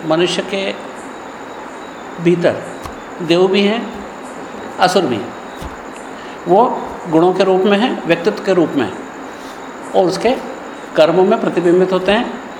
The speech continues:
उसके एक्शंस के अंदर, कर्मों में वो उनके देव और असुर दोनों प्रतिबिंबित होते हैं। इस बारे में पिछला अध्याय हमारा था, जिसमें हमने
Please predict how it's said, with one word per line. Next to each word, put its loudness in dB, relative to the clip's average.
उसके 0
एक्शंस 2
के 2
अंदर, 4
कर्मों 6
में 4
वो 2
उनके 2
देव 4
और 6
असुर 4
दोनों 4
प्रतिबिंबित 2
होते -8
हैं। -12
इस 6
बारे 6
में 2
पिछला 2
अध्याय 2
हमारा -2
था, -2
जिसमें 2
हमने 0